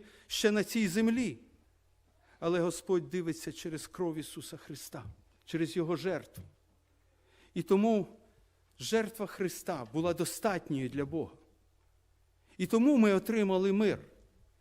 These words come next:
Не просто так. Нас він дістався через те, що ми вірою прийняли цей мир з Богом, примирення з Богом, спасіння,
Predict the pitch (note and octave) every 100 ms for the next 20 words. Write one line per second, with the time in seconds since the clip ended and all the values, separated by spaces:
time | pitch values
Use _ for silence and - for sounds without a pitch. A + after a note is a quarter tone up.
0 | _ G3 G#3 C#4+ D4+ - - E3+ - D3+
1 | G2 F2 - _ _ _ _ _ D#3+ G3
2 | F3 - F#3 F#3 F3+ D#3+ - - - -
3 | - _ _ _ - C#3+ D3 E3 - -
4 | G3+ - G3+ F3 - _ _ _ - F#3+
5 | F3+ - G#3 - - G3 G3 F#3 - -
6 | D3 F#3+ C4 G3 D3+ C#3 - D#3+ C#3 C3
7 | A#2+ - - C#3 C3+ D#3+ C3+ - E3 F3
8 | A#2 A2 - D#3 F3 A3 F3 D3+ B2+ D3
9 | F#3 C3 C#3 - - - - B3+ G#3 D3